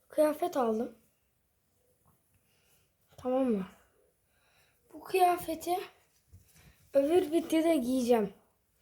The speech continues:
Ve kendi kendime maç yapacağız. Tamam mı arkadaşlar? Şunu.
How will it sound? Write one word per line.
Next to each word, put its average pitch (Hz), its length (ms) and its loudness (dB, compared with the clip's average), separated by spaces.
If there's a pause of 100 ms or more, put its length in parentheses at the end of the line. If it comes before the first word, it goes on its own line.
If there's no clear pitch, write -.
(380)
Ve 339 100 -2
kendi 349 320 2
kendime 330 480 -4 (800)
maç 294 280 0
yapacağız. 214 680 -6 (840)
Tamam 339 300 -2
mı 269 80 0
arkadaşlar? 202 800 -6 (3750)
Şunu. 254 340 -4